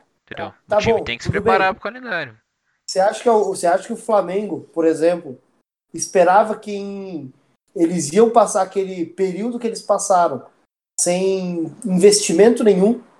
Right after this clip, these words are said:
Speaker 2: Você achava que eles planejavam ganhar uma Copa do Brasil? Ganhou? Planejava? Não.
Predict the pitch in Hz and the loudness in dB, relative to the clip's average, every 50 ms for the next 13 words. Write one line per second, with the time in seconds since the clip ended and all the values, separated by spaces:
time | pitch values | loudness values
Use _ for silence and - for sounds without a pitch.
0 | _ _ - - 185 180 170 180 196 220 262 254 - 254 247 226 - - - 226 | _ _ -2 2 2 2 2 4 4 4 4 2 -2 -6 -8 -8 -8 -8 -6 -4
1 | 196 196 180 156 180 190 208 196 196 180 175 170 175 170 165 160 - 165 160 165 | -4 -4 -4 -2 -2 -2 -2 -2 -4 -6 -6 -6 -4 -6 -6 -6 -6 -8 -8 -8
2 | 156 143 135 147 147 139 185 190 - - _ _ _ _ _ _ _ _ _ _ | -12 -12 -8 -8 -6 -6 -6 -8 -8 -10 _ _ _ _ _ _ _ _ _ _
3 | _ _ _ _ _ _ _ _ _ _ _ _ _ _ - 143 151 160 220 294 | _ _ _ _ _ _ _ _ _ _ _ _ _ _ -6 -2 0 2 4 4
4 | 359 294 - - - - - _ _ _ _ _ _ _ _ _ _ _ _ _ | 4 4 4 2 -2 -14 -20 _ _ _ _ _ _ _ _ _ _ _ _ _
5 | _ _ _ _ _ _ _ _ _ _ _ _ _ - 170 165 160 156 147 139 | _ _ _ _ _ _ _ _ _ _ _ _ _ -6 -4 -2 -2 -2 0 2
6 | 196 208 180 131 123 - - _ - 254 392 453 247 190 185 - - | 4 4 4 2 -2 -6 -18 _ -10 -4 0 2 2 2 0 -4 -12